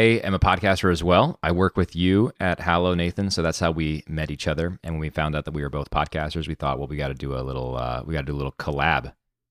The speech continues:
Um, so my podcast is called Creedal, C R E E D A L. I used to call it Creedal Catholic, which was a play on words, uh, cradle Catholic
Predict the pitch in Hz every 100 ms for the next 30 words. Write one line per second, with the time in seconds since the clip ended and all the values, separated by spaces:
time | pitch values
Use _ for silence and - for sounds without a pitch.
0 | _ - 71 67 67 67 69 - _ -
1 | - _ - 92 92 95 101 104 92 98
2 | 92 95 - - 90 85 - 104 113 113
3 | 104 107 92 90 92 87 87 87 80 85
4 | 85 78 78 76 92 120 - 104 - 143
5 | 127 110 - 101 90 - 82 82 117 117
6 | - - 90 82 - 95 90 80 80 85
7 | 87 - - - 82 76 73 78 - 87
8 | 104 - 113 120 131 -